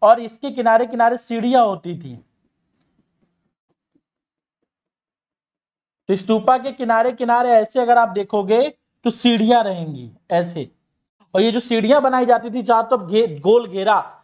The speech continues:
इसे लोग वेदिका कहते हैं, ठीक है। और ये जो वेदिका होती थी तीन लाइन में, basically वेदिका जो होती थी वो ऐसे बनी होती थी, ऐसे।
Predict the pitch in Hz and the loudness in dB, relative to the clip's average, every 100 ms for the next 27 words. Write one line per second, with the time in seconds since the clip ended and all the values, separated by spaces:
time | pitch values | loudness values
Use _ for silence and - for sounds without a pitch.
0 | - 190 - 240 233 208 175 185 175 165 | -8 -6 0 2 2 -2 0 0 0 2
1 | 185 170 151 135 - 123 120 _ _ _ | 2 0 -10 -14 -18 -20 -20 _ _ _
2 | _ _ _ _ _ _ _ _ _ _ | _ _ _ _ _ _ _ _ _ _
3 | _ _ _ _ _ _ _ _ _ _ | _ _ _ _ _ _ _ _ _ _
4 | - 185 196 262 - - - 202 240 262 | -8 0 2 2 0 -10 -2 0 2 0
5 | 214 220 214 220 269 254 254 254 277 - | 2 2 0 2 2 2 -2 -10 -10 -6
6 | 254 254 220 180 175 170 175 170 208 240 | -2 2 2 0 -4 -6 -6 -6 -4 -2
7 | 208 190 175 180 247 226 185 156 156 180 | 0 0 -2 0 0 0 -8 -10 -10 -6
8 | 220 302 - _ - 185 226 202 226 175 | -4 -4 -8 _ -6 2 2 2 -8 -8
9 | 160 147 135 143 - 127 123 _ _ _ | -10 -12 -14 -16 -14 -18 -18 _ _ _
10 | _ - 180 175 | _ -10 -8 -8